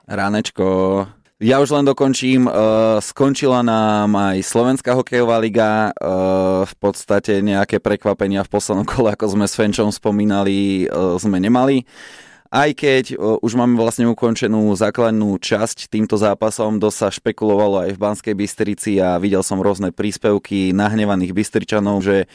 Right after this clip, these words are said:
či to tá Bystrica nespravila na schvál, pretože vravelo sa, že radšej mať v play-off Košice ako Žilinu, aj keď <laughs> asi je to jedno v tejto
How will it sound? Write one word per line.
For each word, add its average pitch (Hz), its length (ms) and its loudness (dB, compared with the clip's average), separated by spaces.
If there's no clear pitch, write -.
či - 180 -4
to 185 80 2
tá 165 160 2
Bystrica 147 400 -2
nespravila 139 480 2
na 120 160 2
schvál, 123 320 2
pretože 110 800 2
vravelo 107 600 0
sa, 107 240 0
že 104 140 0
radšej 110 360 0
mať 104 420 0
v 87 100 -8
play-off 101 500 2
Košice 113 540 -2
ako 107 220 0
Žilinu, 104 420 0
aj 98 160 0
keď - 220 -2
<laughs> - 420 -14
asi 107 240 0
je 101 40 2
to 101 140 -2
jedno 101 220 2
v 107 100 -6
tejto 107 240 2